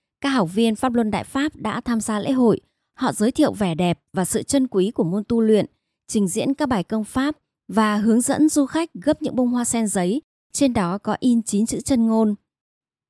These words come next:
Vào chiều Chủ nhật, bảy học viên Pháp Luân Đại Pháp đã trình diễn các bài công pháp của Pháp Luân Đại Pháp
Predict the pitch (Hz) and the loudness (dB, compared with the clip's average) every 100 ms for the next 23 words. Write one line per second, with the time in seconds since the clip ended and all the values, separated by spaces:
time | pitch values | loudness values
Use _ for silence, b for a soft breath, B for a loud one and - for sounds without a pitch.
0 | - 233 233 254 240 - 208 175 190 - | 0 2 4 4 4 2 0 2 0 -4
1 | _ 202 180 185 190 269 269 320 294 269 | _ -2 0 0 2 4 4 2 2 2
2 | 233 - - 311 - - - 214 165 196 | 0 -4 -2 -2 -2 -6 -2 -2 0 -2
3 | 262 311 269 175 220 214 - 302 - 202 | -2 -2 -2 -2 -2 -4 -2 -2 -2 -2
4 | 151 - 262 233 202 - 262 294 | -2 -2 0 0 0 -4 -2 -2